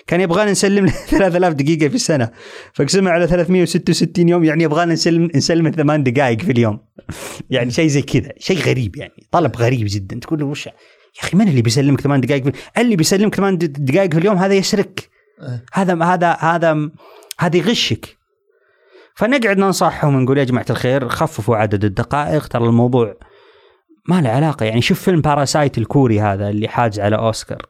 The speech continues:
Speaker 2: إيه.
Speaker 1: مدته، آه، تسعين دقيقة فقط، ولكن حقق من الأهداف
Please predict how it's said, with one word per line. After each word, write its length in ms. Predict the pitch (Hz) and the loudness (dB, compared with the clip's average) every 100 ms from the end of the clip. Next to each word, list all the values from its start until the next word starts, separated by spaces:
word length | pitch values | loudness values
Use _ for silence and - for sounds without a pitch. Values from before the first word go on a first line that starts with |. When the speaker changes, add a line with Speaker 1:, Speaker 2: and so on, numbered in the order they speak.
| - | -10
Speaker 2:
إيه. 180 | 160 127 - _ | -8 -6 -10 _
Speaker 1:
مدته، 720 | 208 208 175 190 190 190 160 - _ _ _ _ _ _ - | 0 0 0 0 2 2 2 -4 _ _ _ _ _ _ -10
آه، 100 | 71 | -10
تسعين 360 | - - 165 | -6 0 2
دقيقة 420 | 139 127 135 - 120 | 2 2 -2 -2 -2
فقط، 480 | 139 - 185 - _ _ _ _ - | -2 0 -2 -4 _ _ _ _ -8
ولكن 460 | 143 190 190 165 | -2 0 0 -2
حقق 500 | - 202 208 165 - | -2 -4 -2 -4 0
من 400 | 151 175 180 117 104 _ _ _ _ - | 2 4 4 2 -2 _ _ _ _ -4
الأهداف 800 | 143 151 143 180 180 170 - - | 2 2 2 2 2 0 -4 -20